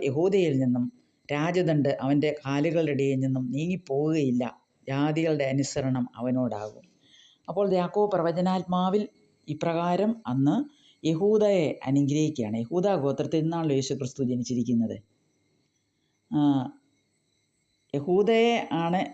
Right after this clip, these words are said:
ചെങ്കോൽ, പ്രവചനാത്മാവിൽ ചെങ്കോൽ, ഏ, യഹൂദയ്ക്ക് നൽകുകയാണ് അവിടെ. യഹൂദയാണ് രാജഗോത്രത്തിൻ-,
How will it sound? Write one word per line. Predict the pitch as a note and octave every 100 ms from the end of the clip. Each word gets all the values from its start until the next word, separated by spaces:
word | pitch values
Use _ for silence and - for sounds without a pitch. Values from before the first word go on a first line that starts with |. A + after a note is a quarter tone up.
| _ _ _ _ _ -
ചെങ്കോൽ, | - D#3+ E3 A3 A3+
പ്രവചനാത്മാവിൽ | F#3 F3 F#3 G3+ G3 F#3+ G3+ A3 G#3
ചെങ്കോൽ, | E3+ D3+ F3+ G3 -
ഏ, | D3 D3+ D3 C#3+ C#3+
യഹൂദയ്ക്ക് | C#3 E3+ G#3+ A#3 A#3 D3+ - _ _ -
നൽകുകയാണ് | C3+ D3+ E3 F#3 D#3 A#2 G#2+
അവിടെ. | A2 G#2+ - _ _ _ _ _ - _ _ -
യഹൂദയാണ് | E3+ G#3+ B3+ G#3+ F3+ G#3 - -
രാജഗോത്രത്തിൻ-, | F3 F3+ F3 D#3 D#3 C#3+ D3